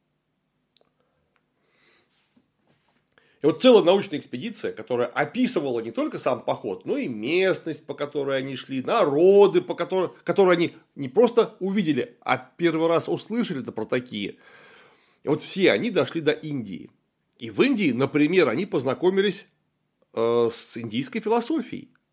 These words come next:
которая развивалась одновременно и параллельно с греческой.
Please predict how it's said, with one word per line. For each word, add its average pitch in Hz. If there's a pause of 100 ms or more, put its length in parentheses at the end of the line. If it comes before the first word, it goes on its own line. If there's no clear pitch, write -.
(160)
которая 131
развивалась 113
одновременно 113
и 185
параллельно 170
с 104
греческой. 117